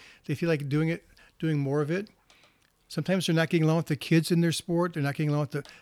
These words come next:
with the coach. The coach is yelling at them. The coach is too hard on them. They need to be heard and listened to.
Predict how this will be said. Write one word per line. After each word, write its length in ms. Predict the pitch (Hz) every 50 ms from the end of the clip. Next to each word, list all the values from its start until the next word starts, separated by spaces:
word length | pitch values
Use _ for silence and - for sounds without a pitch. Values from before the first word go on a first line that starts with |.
| _ -
with 120 | 160 139 -
the 60 | 151
coach. 440 | - - 151 165 180 208 190 - -
The 60 | 143
coach 280 | - - 156 151 - -
is 160 | 131 117 135
yelling 240 | 139 147 160 175 180
at 120 | 185 175
them. 260 | 185 185 185 180 180
The 80 | 156 143
coach 260 | - 165 156 127 -
is 60 | 131
too 180 | - - 135 127
hard 240 | - - 147 160 170
on 140 | 175 175
them. 220 | 170 170 170 170 - _ _ - - - _ _ _ _ _ _ _ _ _ _ _ _ _ -
They 60 | 156
need 200 | 151 180 196 196
to 40 | 220
be 140 | 233 214
heard 520 | 143 - - 156 170 175 165 135 113 104 - -
and 160 | 156 139 135
listened 340 | 160 160 - - 156 139 -
to. 280 | - 143 123 120 127